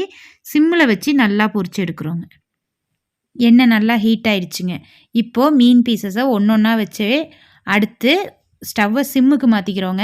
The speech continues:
ஃபுல் ஃப்ளேம்ல வச்சோம்னா சீக்கிரம் வெந்துரும், உள்ள வந்து கொஞ்சம் வேகாம இருக்கும்.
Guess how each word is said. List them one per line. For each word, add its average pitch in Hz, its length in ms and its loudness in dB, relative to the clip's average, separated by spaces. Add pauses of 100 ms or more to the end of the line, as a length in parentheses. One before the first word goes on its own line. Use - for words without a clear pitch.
(160)
ஃபுல் 240 220 -4
ஃப்ளேம்ல 247 340 0
வச்சோம்னா 196 340 -4 (160)
சீக்கிரம் 285 460 0
வெந்துரும், 226 500 2 (480)
உள்ள 330 200 4 (120)
வந்து 214 240 0
கொஞ்சம் 220 260 2
வேகாம 208 420 0
இருக்கும். 180 280 -8